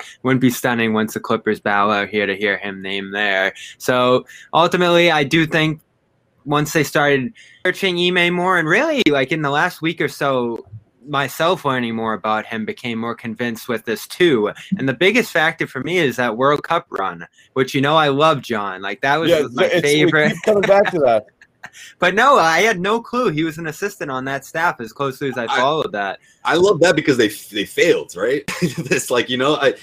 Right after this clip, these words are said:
Speaker 3: I, I think I would, I wouldn't look at, look at that as like, "Oh, okay, well, you know, they, they won, so they, they trust this guy." Like, no, this is something that they can work on, that, that they believe in, you know?
Speaker 1: Well, they, yeah, I don't really care about the result as much as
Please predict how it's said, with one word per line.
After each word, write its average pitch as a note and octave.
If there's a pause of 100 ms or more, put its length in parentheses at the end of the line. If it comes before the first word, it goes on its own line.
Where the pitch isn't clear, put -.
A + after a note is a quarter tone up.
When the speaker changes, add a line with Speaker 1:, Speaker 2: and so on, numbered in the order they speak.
(160)
Speaker 3:
I, C3+
I B2+
think E3+
I D#3+
would, D#3
I B2
wouldn't B2+
look A#2+
at, A2+
look A#2
at G#2
that A2
as F#2
like, F2
"Oh, G2
okay, F2
well, E2 (240)
you A2
know, F2+
they, F#2+
they G#2
won, G#2+
so G2 (100)
they, F#2+
they F#2+
trust -
this G2
guy." E2+
Like, G2
no, E3
this C#3
is F3
something E3
that D3+
they D3+
can C#3+
work D#3
on, F#2
that, G2
that G#2
they A2
believe G#2+
in, D#2+
you E2
know? E2+ (140)
Speaker 1:
Well, F3+
they, F#3
yeah, F3+
I F#3+
don't A3+
really E3+
care E3
about C#3+
the A#2+
result B2
as A2+
much A2+
as A2+